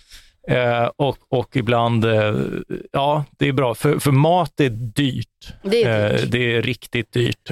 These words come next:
Speaker 1: eh, och det kan man spara in på och, och, eh, vatten. Och en del bjuder ju på vatten i montrarna
Speaker 2: Just.
Speaker 1: nu. Det, det är praktiskt.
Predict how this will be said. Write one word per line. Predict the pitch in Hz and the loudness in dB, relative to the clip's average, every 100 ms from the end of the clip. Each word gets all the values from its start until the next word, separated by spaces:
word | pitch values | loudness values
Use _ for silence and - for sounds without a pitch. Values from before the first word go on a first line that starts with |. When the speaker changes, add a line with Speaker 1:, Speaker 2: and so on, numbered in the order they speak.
| - | -2
Speaker 1:
eh, | 110 | 0
och | 107 120 | 0 0
det | 120 | -2
kan | 113 123 | -2 0
man | 117 | 0
spara | - 117 110 107 | 0 -2 -2 -2
in | 107 - | -4 -4
på | - 117 | -2 0
och, | 123 107 120 117 107 | 2 0 -2 0 0
och, | 104 - _ - | -2 -6 _ -4
eh, | 110 104 104 - 85 85 - | -2 0 0 0 0 -2 -2
vatten. | 117 120 - 127 120 | -2 -4 -2 -2 0
Och | 127 131 | 0 2
en | 131 131 | 0 0
del | 143 160 | 0 0
bjuder | 131 139 135 147 | 0 0 2 0
ju | 139 | 0
på | - 131 | 0 -2
vatten | 113 104 - 110 | -2 -4 -4 0
i | 110 | 2
montrarna | 123 110 - 139 143 - | 2 0 0 -2 0 0
Speaker 2:
Just. | - - 113 - | -2 -2 -4 -4
Speaker 1:
nu. | 120 | -2
Det, | 110 101 - _ _ - - _ | 0 -2 -4 _ _ -20 -20 _
det | 127 | -6
är | |
praktiskt. | - 117 - - - - | -4 -6 -8 -6 -8 -10